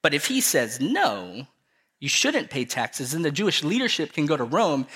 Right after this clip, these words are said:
and say, "Hey, we have an insurrectionist here." So this is a tricky question, and Jesus has to be careful here. So they probably think they, they have the perfect question. I-, if you wanna reword the question, um,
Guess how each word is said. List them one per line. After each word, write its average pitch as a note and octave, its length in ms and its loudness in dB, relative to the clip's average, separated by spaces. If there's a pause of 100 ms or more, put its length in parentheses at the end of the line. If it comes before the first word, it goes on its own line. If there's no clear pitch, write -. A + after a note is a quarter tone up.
(140)
and C#3+ 100 -2
say, D#3+ 120 4
"Hey, F#3 160 4
we G#3 180 2
have G#3+ 180 4
an D#3 100 -2
insurrectionist C#3 840 0
here." D#2+ 240 -10 (680)
So - 120 -2
this E3 200 2
is - 120 -2
a A4 60 6
tricky - 340 0
question, G2 640 0 (400)
and C#3+ 100 -2
Jesus C4 300 2
has B3 240 2
to A#3 60 -4
be G#3 120 -2
careful F#3 600 2
here. G2+ 440 -6 (520)
So F3+ 100 2
they G3 60 6
probably B3 380 4
think G3 240 0
they, F3+ 380 0
they F#3 120 4
have F#3+ 280 0
the F3+ 60 0
perfect - 440 -2
question. - 640 0
I-, A3 60 6
if G3+ 240 4
you A#3+ 80 4
wanna C4 180 6
reword F3+ 440 4
the A3+ 80 0
question, C#4 500 2 (420)
um, C#3+ 500 6